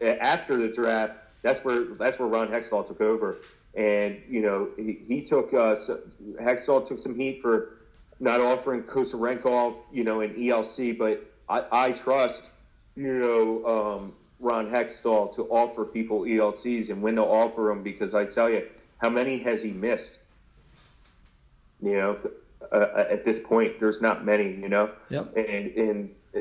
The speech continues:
Speaker 1: and he goes after those undrafted. You mentioned Philippe Myers, and now you could add Igor Zamula to that list, because I tell you, he has top-end talent there.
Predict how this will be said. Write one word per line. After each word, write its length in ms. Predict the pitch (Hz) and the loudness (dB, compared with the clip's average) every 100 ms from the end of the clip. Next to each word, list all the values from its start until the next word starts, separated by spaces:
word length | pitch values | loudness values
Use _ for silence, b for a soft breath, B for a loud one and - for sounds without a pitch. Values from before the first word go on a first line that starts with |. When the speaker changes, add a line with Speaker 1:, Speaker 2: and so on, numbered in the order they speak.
| - | -2
Speaker 1:
and 200 | 110 110 | -2 0
he 180 | 107 123 | 0 0
goes 240 | 123 120 | 2 4
after 240 | 117 - 120 | 2 2 2
those 200 | 110 107 | 0 0
undrafted. 440 | 107 107 101 101 | 0 0 0 -4
You 60 | 110 | -4
mentioned 300 | 113 110 101 | -4 -4 -12
Philippe 360 | 107 113 113 - - | -4 -4 -4 -8 -8
Myers, 580 | 104 110 113 113 110 - _ _ - | -2 0 2 0 -6 -18 _ _ -10
and 100 | 98 | -2
now 200 | 101 113 | 2 2
you 160 | 107 98 | 2 -2
could 180 | 101 - | -4 -2
add 280 | 107 120 107 113 | 0 2 0 -2
Igor 260 | 113 117 | -2 0
Zamula 500 | 107 107 113 139 107 - - _ | -2 -2 0 0 0 -4 -20 _
to 100 | - | 0
that 200 | 104 104 | 2 4
list, 220 | 113 104 - | 2 0 -2
because 240 | 101 101 | -4 0
I 100 | 110 | 0
tell 180 | 113 117 | 2 2
you, 120 | 107 | 4
he 60 | 104 | 2
has 200 | 101 - | -2 -2
top-end 420 | 110 104 107 95 | -2 0 -2 -4
talent 340 | 101 113 113 | -2 -2 -2
there. 300 | 98 98 95 | -4 -4 -6